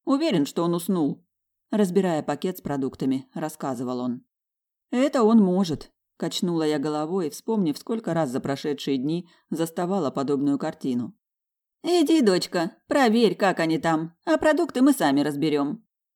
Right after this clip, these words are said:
Ласково отослала меня Маржа, и уже понимая, что спорить с ней бесполезно, я, согласно кивнув, поднялась наверх. Аккуратно открыв дверь, проскользнула в комнату, где спали отец с сыном. С каждым днем мне все труднее было напоминать себе,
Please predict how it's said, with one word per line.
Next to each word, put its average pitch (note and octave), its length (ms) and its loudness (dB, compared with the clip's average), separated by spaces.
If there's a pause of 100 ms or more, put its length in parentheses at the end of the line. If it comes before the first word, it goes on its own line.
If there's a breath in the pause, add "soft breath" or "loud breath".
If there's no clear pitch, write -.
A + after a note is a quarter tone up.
(240)
Ласково F#3+ 480 -2
отослала E3 500 -4
меня D3+ 220 0
Маржа, D3+ 520 -6
и E3+ 100 -4
уже D#3+ 180 -2
понимая, F3+ 460 -2
что - 160 -10
спорить C#3+ 420 -4
с - 60 -18
ней C#3 140 0
бесполезно, F3 640 -4 (340)
я, A#3 200 0
согласно D3+ 500 -2
кивнув, D#3 540 -4
поднялась C#3+ 480 -2
наверх. C#3 500 -6 (600)
Аккуратно G3+ 440 0
открыв F3+ 320 -2
дверь, F3+ 300 -2
проскользнула D3+ 640 -6
в - 80 -20
комнату, D3+ 400 -2
где C3+ 160 -2
спали D#3 400 -8
отец C3 420 -8
с - 160 -18
сыном. B2 360 -4 (320)
С - 100 -18
каждым D#3+ 400 0
днем C#3+ 300 0
мне C3+ 140 0
все D#3 180 -8
труднее D#3 440 -2
было C#3 220 0
напоминать D#3 560 -2
себе, B2 280 -8